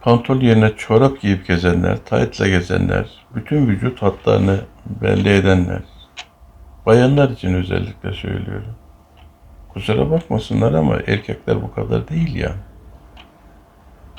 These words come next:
Çünkü bayanların vücudu cazip. Erkek olsa bile nefret uyandırır. Ama bayan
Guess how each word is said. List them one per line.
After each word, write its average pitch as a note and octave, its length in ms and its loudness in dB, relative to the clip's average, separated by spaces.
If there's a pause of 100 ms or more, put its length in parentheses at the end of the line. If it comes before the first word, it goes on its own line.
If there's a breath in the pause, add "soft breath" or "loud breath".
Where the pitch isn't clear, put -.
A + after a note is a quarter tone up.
(560)
Çünkü A#2+ 340 -2
bayanların G#2+ 580 6
vücudu G#2 380 -2
cazip. F2 460 0
Erkek G2 340 -2
olsa G2 320 -4
bile G2+ 260 0
nefret C3+ 420 -2
uyandırır. G2 500 -4 (120)
Ama G#2 400 -6
bayan A2+ 340 -2